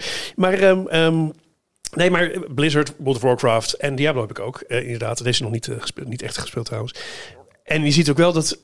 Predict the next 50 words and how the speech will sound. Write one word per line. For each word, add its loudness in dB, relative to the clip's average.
ook 2
bij, 4
binnen 2
Blizzard 2
en -4
de 0
community 2
daarvan 0
zijn 2
voor -2
mij 2
twee 0
kampen. 2
Eén 0
die -4
zegt, -2
"Nee, -4
je -8
moet 2
hem 2
op -4
puur, 4
je 4
moet 2
het -2
zelf 2
uitzoeken." -2
Maar -4
het -8
kost -4
nu 4
al 4
zo 2
gruwelijk 2
veel -2
tijd. -2
Ik -6
zit -4
in, -6
ook -2
in -4
jouw -4
kamp -6
inderdaad. -6
Van, -8
ik, -6
je -4
hoeft 2
niet 4
alles, 2